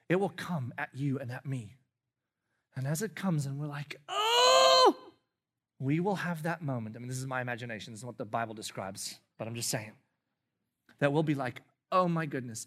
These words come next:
And then suddenly, as it surrounds us, we'll realize what? It's not affecting us. We're fine.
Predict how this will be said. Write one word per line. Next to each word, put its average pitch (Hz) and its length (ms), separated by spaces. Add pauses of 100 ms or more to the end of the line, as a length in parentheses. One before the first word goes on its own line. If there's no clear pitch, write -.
And 127 160
then 123 260 (120)
suddenly, 123 640
as 131 140
it - 120
surrounds 131 480
us, 110 220
we'll 123 160
realize 123 440
what? 113 280 (1800)
It's 131 240
not 202 180
affecting 160 560
us. - 240
We're 180 140
fine. 139 800